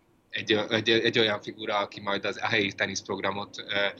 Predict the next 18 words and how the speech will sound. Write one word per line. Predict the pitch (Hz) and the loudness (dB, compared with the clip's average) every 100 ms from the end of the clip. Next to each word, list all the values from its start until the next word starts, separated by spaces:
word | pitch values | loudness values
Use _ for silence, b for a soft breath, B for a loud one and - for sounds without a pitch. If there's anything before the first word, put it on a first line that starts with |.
| B - | B -4
fellendítheti. | 104 101 101 107 113 - 135 - 175 160 | 0 2 0 0 -2 0 -4 2 2 2
Tudjuk | - 107 107 | -2 -2 0
jól, | 113 104 | 2 2
hogy | 101 | 2
ez | 98 98 | 0 0
az | 104 | 0
amerikai | 101 98 - 98 | 0 -2 0 2
egyetemek | 95 92 98 95 | 2 -2 -4 -4
számára, | - 101 95 95 95 98 98 B B B - | -2 2 2 4 4 4 2 B B B 0
ö, | 101 98 | 4 6
mennyire | 104 101 95 92 | 6 4 4 2
fontos, | - 98 113 156 143 | 0 -2 2 4 4
ez | 95 92 | 0 -4
a | |
fajta, | 98 98 92 - 98 92 B B - | -2 0 0 2 0 0 B B -4
ö, | 110 98 98 95 - - | 2 6 6 4 -2 -4
sportbeli | - - 104 95 95 92 | -4 2 2 4 2 2
versenyeztetés. | 95 95 - 113 113 - 127 147 147 - | 4 4 4 4 2 0 2 4 6 4